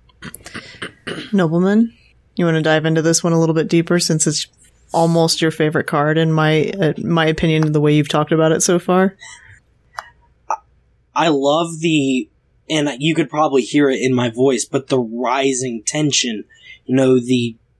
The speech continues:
Speaker 2: darkness is getting angrier and angry at everything the light is saying, and the light's getting excited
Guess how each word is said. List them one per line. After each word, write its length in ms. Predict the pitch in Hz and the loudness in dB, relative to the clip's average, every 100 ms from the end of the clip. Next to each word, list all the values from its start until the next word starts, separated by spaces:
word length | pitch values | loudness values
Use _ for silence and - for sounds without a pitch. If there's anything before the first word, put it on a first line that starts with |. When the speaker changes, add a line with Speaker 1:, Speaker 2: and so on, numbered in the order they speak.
| _ | _
Speaker 2:
darkness 520 | 156 160 - 143 - | -2 -2 -2 -2 -2
is 140 | 131 - | -4 -2
getting 240 | 135 127 123 - | -2 -2 -6 -6
angrier 880 | 143 143 139 135 127 123 117 107 - | -4 -2 0 2 2 2 0 -6 -6
and 120 | 135 123 | -8 -6
angry 440 | 151 170 160 135 123 | -4 -2 0 0 0
at 80 | |
everything 640 | 123 131 135 123 131 120 113 _ - - _ | -2 0 0 2 -2 -2 -6 _ -20 -20 _
the 100 | 135 127 131 | -2 0 0
light 180 | 151 151 | 2 0
is 200 | 135 - | 0 0
saying, 400 | 156 156 113 117 | 0 0 -2 -2
and 120 | 127 | -2
the 60 | 117 | -4
light's 400 | 113 143 147 - | -4 -4 -4 -4
getting 280 | 123 117 | -4 -4
excited 580 | 104 - - 151 151 107 | -6 -6 -4 -2 -2 -6